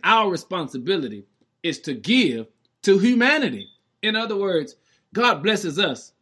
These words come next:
to be a blessing to somebody else. Don't avoid your responsibility today. Be a keeper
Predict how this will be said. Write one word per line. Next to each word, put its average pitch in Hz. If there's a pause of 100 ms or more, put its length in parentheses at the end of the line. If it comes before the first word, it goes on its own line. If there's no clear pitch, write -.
(140)
to 160
be 135
a 127
blessing 123
to 120
somebody 123
else. 101 (480)
Don't 220 (100)
avoid 202
your 196
responsibility 180
today. 107 (600)
Be 240
a 135
keeper 180